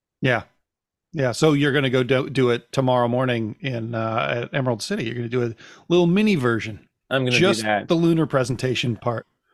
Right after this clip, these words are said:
Speaker 2: And then the next day I'm gonna do a very early sleep deprived flight to Michigan. So, um,
Speaker 1: So listen, don't expect us on the next episode of Comics Place Presents, but do expect a new episode of Comics Place Presents 'cause we got something up our sleeves. It's Assistant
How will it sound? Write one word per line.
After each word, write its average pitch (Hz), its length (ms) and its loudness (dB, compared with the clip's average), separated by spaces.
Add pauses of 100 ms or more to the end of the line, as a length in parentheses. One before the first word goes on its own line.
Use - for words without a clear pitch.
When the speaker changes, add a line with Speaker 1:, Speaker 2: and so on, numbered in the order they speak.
(140)
Speaker 2:
And 127 120 0
then 120 140 0
the 117 60 0
next 113 240 0
day 110 100 2
I'm 104 80 0
gonna 101 140 0
do 101 220 2
a 92 100 2
very 98 420 2
early 98 380 0
sleep 101 280 -4
deprived 95 480 0
flight 92 400 -4
to 98 200 -2
Michigan. 90 440 -8
So, 90 300 -4 (380)
um, 98 720 0
Speaker 1:
So 196 180 2
listen, 190 260 2
don't 160 240 2
expect 208 460 0
us 208 260 2
on 143 120 2
the 139 80 2
next 139 240 0
episode 127 540 0
of 117 440 0
Comics 131 260 -2
Place 120 240 -2
Presents, 123 360 -4
but 156 240 -4
do 240 260 2
expect 262 420 -2
a 214 40 2
new 214 200 2
episode 208 320 0
of 185 60 -2
Comics 185 260 0
Place 180 200 0
Presents 185 400 -4
'cause 127 180 -6
we 151 120 -4
got 151 440 -2
something 170 320 -4
up 160 140 -2
our 151 120 0
sleeves. 160 520 -4
It's - 420 -6 (420)
Assistant - 1000 -6